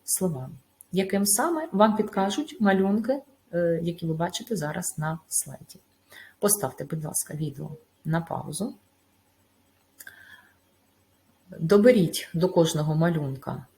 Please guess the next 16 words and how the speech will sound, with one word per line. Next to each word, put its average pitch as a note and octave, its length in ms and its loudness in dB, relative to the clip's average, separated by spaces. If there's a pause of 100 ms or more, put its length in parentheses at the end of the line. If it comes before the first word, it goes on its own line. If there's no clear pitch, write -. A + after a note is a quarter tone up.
(400)
відповідне D#3 800 0 (300)
слово, D#3 680 -2 (260)
вимовляючи F#3 800 4
його F3+ 520 0 (440)
правильно. E3 680 2 (440)
Зверніть F3 540 4
увагу D#3+ 380 2
на E3 180 2
те, D#3+ 180 2
що D#3 420 -2
на E3+ 180 4
третьому, D3+ 840 0 (720)
е, D3+ 500 -2
малюнку D3+ 800 4 (1160)
у D3+ 100 0
верхньому, C#3+ 640 0